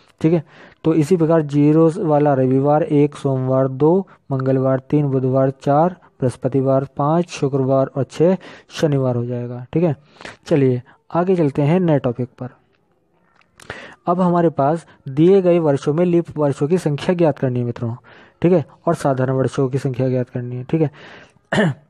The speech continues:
तो मैं आपको बता रहा हूँ <clears throat> कि हमारे पास जो दिए गए वर्ष होंगे, जैसे सपोज कीजिए हमें इक्यावन वर्ष दिए हैं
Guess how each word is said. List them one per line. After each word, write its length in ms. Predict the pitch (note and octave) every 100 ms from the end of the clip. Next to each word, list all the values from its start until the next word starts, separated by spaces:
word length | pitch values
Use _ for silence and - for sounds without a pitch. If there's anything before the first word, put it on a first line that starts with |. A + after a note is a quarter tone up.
| _ _ _ _ _
तो 200 | G3 A3+ - _ _ -
मैं 120 | D#3+
आपको 180 | E3+ E3
बता 180 | D3+ D3
रहा 120 | C#3
हूँ 200 | C#3 G3+ -
<clears throat> 200 | G#3+ E3+ - _ _ -
कि 60 |
हमारे 280 | E3+ D3 C#3+
पास 180 | D3 E3
जो 140 | F3
दिए 200 | D3+ D3+
गए 120 | D#3
वर्ष 260 | E3+ D3 C#3
होंगे, 180 | C3 B2+
जैसे 220 | D3+ E3+
सपोज 360 | E3 E3+ F#3+ E3+
कीजिए 440 | D3 B2+ C3 E3 - - - - -
हमें 360 | C#3 D3+ C3+ - _ _ _ -
इक्यावन 420 | D3 - F3 G3
वर्ष 240 | F#3+ E3+ D#3+
दिए 180 | C3 B2
हैं 220 | A#2